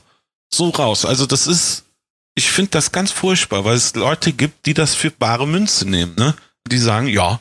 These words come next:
das stimmt. So. Und dann haben wir ein Problem. Dann haben wir echt ein Problem. Und das find ich kacke. Weißt du, weil eine Meinung zu haben ist okay, es kannst du haben, Meinungsfreiheit dies und das.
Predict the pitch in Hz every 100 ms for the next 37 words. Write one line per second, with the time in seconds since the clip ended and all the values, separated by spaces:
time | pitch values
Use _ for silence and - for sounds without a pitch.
0 | _ - 131 - 214 117 - _ _ _
1 | _ - 131 98 - _ _ _ _ _
2 | _ _ _ - 139 147 214 208 113 -
3 | 92 90 87 87 _ _ _ _ _ _
4 | 104 131 165 170 185 - 113 - 98 82
5 | 82 76 98 104 - 147 160 - 196 -
6 | 85 - _ _ - 104 - 170 131 123
7 | 123 - - _ - 110 110 117 143 180
8 | 190 _ - - 139 147 127 135 - 120
9 | - 123 143 170 - - 143 147 127 120
10 | 135 143 - - - - 120 131 - 135
11 | 127 123 - - 131 117 107 110 156